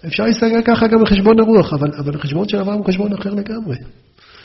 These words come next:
החשבון של אברהם אבינו הוא שזה מה שהשם מבקש לך, זה לא שאתה ברוב חסדך מוסר את הנפש. זה הדיבר האלוקי, האחריות שלך להיות חלק מההיסטוריה, להיות חלק מה-,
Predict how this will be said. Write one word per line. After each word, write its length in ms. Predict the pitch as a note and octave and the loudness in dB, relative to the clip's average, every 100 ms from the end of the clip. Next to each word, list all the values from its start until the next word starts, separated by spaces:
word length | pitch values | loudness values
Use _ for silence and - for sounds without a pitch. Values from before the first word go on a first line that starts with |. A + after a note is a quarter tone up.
| - - _ - | -20 -20 _ -6
החשבון 400 | C#3+ C#3+ C3+ F#3+ | 0 2 4 4
של 140 | F#3+ | 4
אברהם 280 | G3 F3+ G3+ | 2 2 0
אבינו 200 | F#3+ G3+ | 2 0
הוא 140 | F#3 F3 | 0 0
שזה 580 | - C3+ B2+ C3+ F#3 G#3 | 0 -2 0 0 0 0
מה 240 | F#3 G3 | 0 -2
שהשם 280 | F#3+ F3+ F#3+ | -4 -6 -6
מבקש 320 | F#3+ F#3 A3 | -6 -6 -6
לך, 100 | - | -6
זה 140 | C3+ C3 | -6 -4
לא 160 | E3 | -4
שאתה 340 | G#3 B3+ A#3+ D#3 | -4 -4 -4 -8
ברוב 420 | C#3 C3+ D#3 D#3 | -8 -6 -8 -8
חסדך 480 | - D3 C3 B2+ D3 | -10 -8 -8 -8 -8
מוסר 360 | D3 C3 D3 | -8 -8 -8
את 100 | C#3 | -8
הנפש. 200 | B2+ - - - - - - | -8 -10 -16 -20 -20 -20 -14
זה 180 | C3+ F#3+ | -10 -4
הדיבר 320 | A#3 A#3+ B3+ B3+ | 0 2 2 2
האלוקי, 520 | B3 A#3 C4+ B3+ - - - - | -2 -2 -2 -2 -6 -12 -20 -6
האחריות 600 | D3 - C#3+ D#3+ G#3+ B3+ | -6 -4 -2 0 0 -2
שלך 280 | B3 A3+ D3+ | -2 -2 0
להיות 520 | C#3 D3 E3+ G3+ G3+ | 4 6 6 4 2
חלק 420 | - F#3+ G3 G3 | 0 2 2 0
מההיסטוריה, 760 | F3+ E3+ D#3+ - - F3 D#3 C3 | 0 0 0 -2 0 0 2 0
להיות 340 | C3 C#3 F3+ - | 0 0 -2 -4
חלק 360 | E3 E3+ E3 | -2 -2 -2
מה-, 160 | D3+ | -2